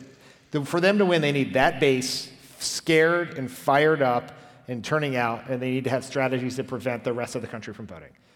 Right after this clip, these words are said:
And so that's how they're gonna be, whether Trump is president or Mike Pence is president or Don Junior is president or anyone, doesn't matter.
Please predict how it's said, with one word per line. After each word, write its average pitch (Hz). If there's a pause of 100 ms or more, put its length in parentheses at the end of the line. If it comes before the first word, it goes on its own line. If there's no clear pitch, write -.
(160)
And 143
so 160
that's 151
how 165
they're 156
gonna 135
be, 120
whether 113
Trump 147
is 156
president 156
or 110 (380)
Mike 110
Pence 165
is 160
president 147
or 120
Don 110
Junior 175
is 165
president 147
or 113
anyone, 135
doesn't 127
matter. 104